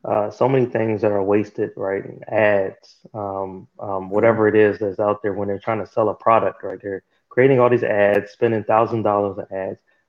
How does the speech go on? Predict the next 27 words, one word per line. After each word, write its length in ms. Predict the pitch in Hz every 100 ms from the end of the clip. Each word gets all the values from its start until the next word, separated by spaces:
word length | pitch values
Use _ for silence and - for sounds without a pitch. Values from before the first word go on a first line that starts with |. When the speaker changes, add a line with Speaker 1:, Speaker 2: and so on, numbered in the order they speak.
| _
Speaker 1:
but 60 | -
they 40 |
don't 140 | 160 147
know 140 | 117
if 60 | 104
it 20 |
really 220 | 110 107
is 80 | 98
working, 340 | 98 107 - - -
right? 180 | 104 101
You 100 | -
know, 160 | 107 101
by 120 | 101
looking 300 | 104 110 110
at 100 | 101
the 60 | 104
data, 480 | 117 123 113 98 95
by 80 | 101
looking 300 | 101 101 98
at 80 | 104
the 80 |
feedback 440 | - 117 104 101 98
from 100 | 107
the 80 | 98
customers, 500 | - 113 - 98 95 _ - _ _
they're 140 | 117 104
able 240 | 104 101